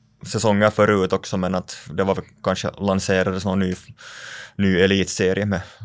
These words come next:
stora prispengar det här senaste. Och sen var det kanske nytt att de tävlade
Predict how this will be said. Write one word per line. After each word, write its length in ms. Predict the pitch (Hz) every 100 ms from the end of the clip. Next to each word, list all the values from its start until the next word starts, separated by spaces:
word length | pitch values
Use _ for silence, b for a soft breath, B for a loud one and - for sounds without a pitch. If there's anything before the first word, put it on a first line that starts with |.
| - -
stora 480 | - - 98 92 98 101
prispengar 540 | - 92 92 95 104 98
det 60 |
här 120 | 101 95
senaste. 460 | 90 87 101 117 - _ B B B
Och 160 | - 104
sen 140 | 110
var 60 | 113
det 80 |
kanske 240 | 110 107 110
nytt 240 | 107 -
att 100 | 98
de 80 | 95
tävlade 520 | 104 101 95 98 104